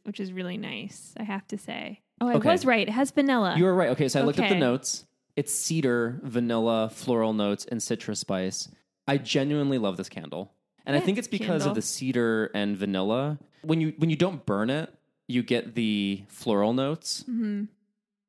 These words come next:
Speaker 2: But once you burn it, you get much more of that woody undertone, and it's not too sweet. There's, like, an eeriness to it I really like.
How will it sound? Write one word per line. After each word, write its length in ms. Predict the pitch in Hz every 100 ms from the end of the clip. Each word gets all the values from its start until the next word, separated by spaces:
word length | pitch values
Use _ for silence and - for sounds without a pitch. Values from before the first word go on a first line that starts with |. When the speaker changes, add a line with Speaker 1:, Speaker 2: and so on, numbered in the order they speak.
| -
Speaker 2:
But 280 | 131 135 113
once 220 | 147 185
you 60 |
burn 300 | 135 127 131
it, 120 | 123 104
you 120 | 107
get 220 | 113 110
much 320 | 110 113 -
more 100 | 120
of 60 | 101
that 200 | 104 92
woody 260 | 101 101
undertone, 540 | 95 92 98 - 123 120
and 120 | 113
it's 120 | 107
not 260 | 123 110 -
too 140 | -
sweet. 400 | - - 82 - _ _ _ _ _
There's, 120 | 147
like, 100 | 190
an 100 | 202 196
eeriness 420 | 104 104 92 92
to 180 | - 90
it 60 | 80
I 40 |
really 220 | 85 80
like. 240 | 76 71